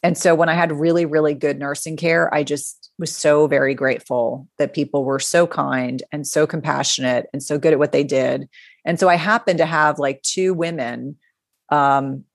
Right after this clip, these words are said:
they were generally night nurses, but I, I had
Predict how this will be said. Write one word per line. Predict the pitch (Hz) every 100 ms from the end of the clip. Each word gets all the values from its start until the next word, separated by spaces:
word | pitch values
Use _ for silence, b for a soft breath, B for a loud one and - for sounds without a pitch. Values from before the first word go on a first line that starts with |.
| _
they | 170
were | 165
generally | 156 170 170
night | 156 151 -
nurses, | 135 131 - 131 -
but | 143
I, | 143 156 -
I |
had | 147 156 156 151